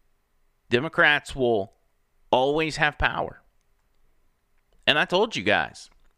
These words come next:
I said, "Democrats aren't worried about two thousand twenty-two.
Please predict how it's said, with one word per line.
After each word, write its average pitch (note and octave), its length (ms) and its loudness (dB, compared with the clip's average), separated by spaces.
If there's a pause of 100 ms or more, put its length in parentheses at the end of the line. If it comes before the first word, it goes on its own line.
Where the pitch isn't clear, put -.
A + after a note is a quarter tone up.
(280)
I A#2+ 40 -6
said, C#3 180 -4
"Democrats G3 520 -2
aren't D3 220 -2
worried C#3+ 280 0
about A#2+ 400 2
two C3 120 -8
thousand A2+ 380 -2
twenty-two. G#2+ 540 -6